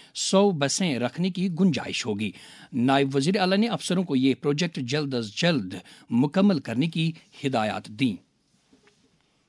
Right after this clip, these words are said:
جموں کشمیر بی جے پی کے صدر ست شرما نے نوجوانوں پر زور دیا ہے کہ وہ آگے آ کر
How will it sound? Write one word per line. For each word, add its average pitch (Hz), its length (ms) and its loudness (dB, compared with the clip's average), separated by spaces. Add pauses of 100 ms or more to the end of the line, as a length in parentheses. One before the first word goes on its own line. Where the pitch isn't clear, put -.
(520)
جموں 156 240 0
کشمیر 226 360 6
بی 208 140 6
جے 220 140 4
پی 233 100 0
کے 208 120 0
صدر 180 380 0
ست 170 220 -2
شرما 185 340 0
نے 202 140 2
نوجوانوں 175 480 0
پر 175 100 -2
زور 156 280 2
دیا 139 260 -2
ہے 196 80 -6
کہ 214 140 -6
وہ 180 140 -2
آگے 139 260 -2
آ 131 120 0
کر 175 200 -2